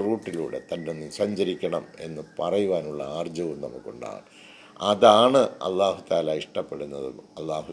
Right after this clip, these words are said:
തആല നമ്മളിലേക്ക് ആവശ്യപ്പെടുന്നതും നോക്കുന്നതും. ആ ആർജവം കാണിക്കണം. നിങ്ങൾ ആർക്ക് വേണ്ടി ഒരാളെ സ്നേഹിക്കുന്നു? അള്ളാഹ്ക്ക് വേണ്ടി,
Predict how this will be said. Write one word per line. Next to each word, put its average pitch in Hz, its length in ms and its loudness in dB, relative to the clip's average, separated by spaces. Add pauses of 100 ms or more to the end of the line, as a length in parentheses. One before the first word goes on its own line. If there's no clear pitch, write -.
തആല 67 320 -12
നമ്മളിലേക്ക് 60 560 -16 (120)
ആവശ്യപ്പെടുന്നതും 62 800 -14 (200)
നോക്കുന്നതും. 58 600 -14 (520)
ആ - 20 4 (220)
ആർജവം 87 460 2
കാണിക്കണം. 65 520 -6
നിങ്ങൾ 95 220 -2 (260)
ആർക്ക് 117 300 2
വേണ്ടി 80 240 0 (500)
ഒരാളെ 85 380 2
സ്നേഹിക്കുന്നു? 71 580 -12 (420)
അള്ളാഹ്ക്ക് 101 460 -8
വേണ്ടി, - 260 -16